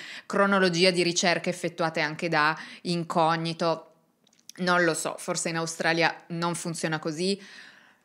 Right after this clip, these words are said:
non ne ho idea. Comunque è stato per i genitori di René, ehm, estremamente frustrante tutto questo. Comunque Camilla, che cosa dice Camilla di tutto ciò?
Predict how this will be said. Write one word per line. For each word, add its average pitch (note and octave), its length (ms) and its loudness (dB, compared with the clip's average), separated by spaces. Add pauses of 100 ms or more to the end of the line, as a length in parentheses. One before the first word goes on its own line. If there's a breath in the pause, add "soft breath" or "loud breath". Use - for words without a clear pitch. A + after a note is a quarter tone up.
(160)
non G3 200 4
ne F#3+ 80 4
ho - 20 4
idea. D#3+ 320 6
Comunque F3 800 2
è E3+ 100 -2
stato E3+ 960 4 (280 loud breath)
per E3+ 120 2
i D#3+ 80 0
genitori E3 520 0
di E3 100 0
René, D#3+ 480 2
ehm, D3 720 -4
estremamente D#3 800 -2
frustrante D3+ 800 -8
tutto D#3 240 -12
questo. - 600 -10
Comunque A3 840 6
Camilla, F3 880 4
che F#3+ 120 -12
cosa F#3 220 -2
dice D3+ 280 -4
Camilla D3+ 500 -4
di D3+ 120 -6
tutto D3+ 280 -12
ciò? D3 220 -8